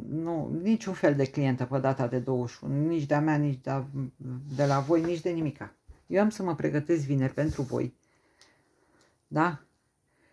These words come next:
Și o să stăm, în mod normal, între șapte și doisprezece minute. Ar fi ideal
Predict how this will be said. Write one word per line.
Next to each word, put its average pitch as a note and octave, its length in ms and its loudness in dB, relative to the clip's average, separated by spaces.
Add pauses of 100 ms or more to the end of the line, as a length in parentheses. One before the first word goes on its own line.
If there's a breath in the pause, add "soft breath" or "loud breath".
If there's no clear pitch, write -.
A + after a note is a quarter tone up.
(140)
Și - 420 6
o F#3+ 180 10
să F#3+ 200 2
stăm, G3+ 500 2 (1400)
în F3 220 4
mod G#3+ 180 8
normal, G3 640 6
între F3 360 0
șapte F3+ 340 2
și D#3 160 0
doisprezece D3 440 4
minute. C3+ 280 2
Ar C#3+ 120 6
fi F#3+ 280 0
ideal D#3+ 680 4